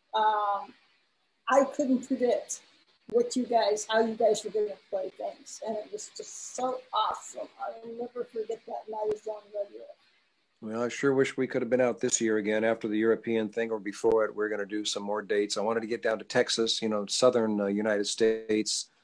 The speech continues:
Speaker 2: We did the East Coast, we did the West Coast. Um,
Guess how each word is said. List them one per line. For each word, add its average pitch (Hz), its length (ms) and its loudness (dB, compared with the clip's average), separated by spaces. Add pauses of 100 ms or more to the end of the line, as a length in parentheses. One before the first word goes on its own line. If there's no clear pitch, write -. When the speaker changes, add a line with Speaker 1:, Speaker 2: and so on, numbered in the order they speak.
(360)
Speaker 2:
We 107 80 2
did 120 140 8
the 113 80 8
East 113 200 6
Coast, 120 360 6
we 107 60 2
did 110 180 4
the 101 60 -2
West 113 260 4
Coast. 110 400 2
Um, 98 400 0